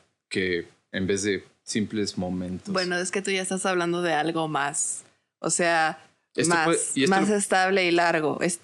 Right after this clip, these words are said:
Speaker 2: bueno, estable entre comillas, ¿no?
Speaker 1: Eh, ajá.
Speaker 2: Pero al final, bueno,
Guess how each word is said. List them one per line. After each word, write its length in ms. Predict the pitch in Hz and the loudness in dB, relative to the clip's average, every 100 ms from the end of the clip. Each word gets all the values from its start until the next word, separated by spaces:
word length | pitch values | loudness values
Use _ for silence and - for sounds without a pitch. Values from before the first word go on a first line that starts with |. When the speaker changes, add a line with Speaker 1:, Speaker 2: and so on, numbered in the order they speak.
| _ | _
Speaker 2:
bueno, 220 | 185 156 | 0 0
estable 440 | 160 - 170 175 | -2 0 2 2
entre 200 | 180 165 | 0 -2
comillas, 520 | - 160 135 - - 175 | -2 -2 0 -2 -4 -2
¿no? 200 | 160 214 | -2 -2
Speaker 1:
Eh, 240 | - 107 113 | 0 2 2
ajá. 360 | 110 101 101 - | 0 -2 -6 -2
Speaker 2:
Pero 640 | 196 185 185 175 170 123 - - - | 2 4 4 4 2 0 -6 -14 -2
al 180 | 196 190 | 0 2
final, 380 | 202 196 202 180 | 2 4 2 2
bueno, 280 | 196 160 | 2 0